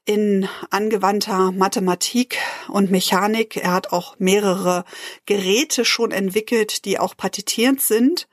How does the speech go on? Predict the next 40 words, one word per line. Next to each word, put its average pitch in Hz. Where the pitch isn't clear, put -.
dass 220
er 226
die 226
Welt 247
einfach 175
anders 175
sieht. -
Vielleicht 196
bist -
du 240
auch 262
eine 190
hellsichtige 214
Person 208
und 208
du 190
hast 202
schon 196
mal 196
das 185
Aurafeld 202
von 180
jemandem 180
wahrgenommen, 165
Farben 202
wahrnehmen 175
können. 165
Und 202
so 240
stelle 269
ich -
mir 233
das 214
immer 208
vor, 202
dass 202
er 190
die 208
Welt 180
in 202